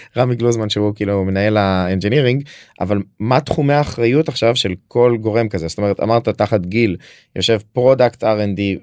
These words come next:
ו-engineering, פתאום קלטת עכשיו חברה, אז מה, החבר'ה שלהם מתפזרים כאילו ביניכם? או לצורך העניין, בגלל שזה ליין חדש של מוצר,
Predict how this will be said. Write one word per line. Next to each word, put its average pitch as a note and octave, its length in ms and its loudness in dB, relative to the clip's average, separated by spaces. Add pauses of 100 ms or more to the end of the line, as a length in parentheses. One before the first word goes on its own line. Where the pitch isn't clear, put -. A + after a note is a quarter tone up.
ו-engineering, F#2 840 -2 (760)
פתאום D#3 160 0
קלטת C3 360 2
עכשיו A2+ 320 2
חברה, G#2 360 2
אז F#2+ 80 2
מה, F#2 160 -2 (160)
החבר'ה - 340 -2
שלהם F#2+ 220 -2
מתפזרים F#2+ 560 -2
כאילו A#2 320 0
ביניכם? A2+ 500 0 (400)
או A2 380 6
לצורך G#2+ 320 -2
העניין, A2 400 0
בגלל G#2 300 0
שזה G#2 260 0
ליין C3+ 240 2
חדש A2 300 0
של A2 80 0
מוצר, G#2 440 0